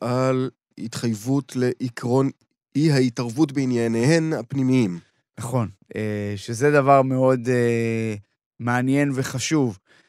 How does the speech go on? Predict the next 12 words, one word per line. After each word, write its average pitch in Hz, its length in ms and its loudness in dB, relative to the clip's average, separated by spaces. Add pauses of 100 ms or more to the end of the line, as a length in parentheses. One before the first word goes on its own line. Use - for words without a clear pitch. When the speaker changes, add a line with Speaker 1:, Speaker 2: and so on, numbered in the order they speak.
(180)
Speaker 2:
כי 127 100 -10
תראה, 147 340 2 (160)
הנרטיב 110 1200 -2
הסעודי 131 680 -2 (200)
בשנים 113 460 -8
האחרונות 104 840 -6 (400)
הוא - 120 -12
שאיראן 131 720 -2
מתערבת 147 1000 -6 (360)
בכל 202 360 -2
מדינה 143 440 -2
באזור. 95 580 -8